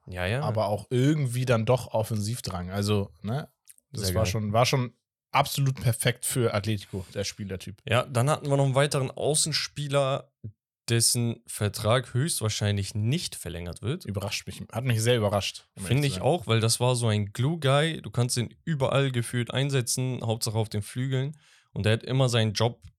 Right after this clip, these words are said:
Speaker 1: erledigt, also sein Soll. Jetzt
Speaker 2: Und
Speaker 1: nicht immer drüber geschossen, aber
Speaker 2: Nee,
Speaker 1: die
Speaker 2: aber
Speaker 1: Rede ist von Wolf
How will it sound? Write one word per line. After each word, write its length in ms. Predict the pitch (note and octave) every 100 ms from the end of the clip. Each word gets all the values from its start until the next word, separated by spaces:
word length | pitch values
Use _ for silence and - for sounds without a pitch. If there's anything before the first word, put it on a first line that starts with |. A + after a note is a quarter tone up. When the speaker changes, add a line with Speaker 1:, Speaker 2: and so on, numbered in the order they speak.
| _ _ -
Speaker 1:
erledigt, 500 | G2+ F#2+ F#2+ - -
also 180 | A2+ A#2
sein 220 | A2+ A#2+
Soll. 260 | G2+ F2 F2
Jetzt 240 | G2 B2+
Speaker 2:
Und 40 | F3
Speaker 1:
nicht 180 | D#3+
immer 180 | - C#3
drüber 360 | B2+ C3+ D3+ C#3+
geschossen, 460 | C#3 D#3 C#3+ D#3+
aber 360 | - A2+ C#3+ -
Speaker 2:
Nee, 60 | -
Speaker 1:
die 60 |
Speaker 2:
aber 160 | - B2
Speaker 1:
Rede 140 | B2+
ist 160 | B2+ -
von 260 | - A2 -
Wolf 560 | G#2 G#2 A2+ C3 -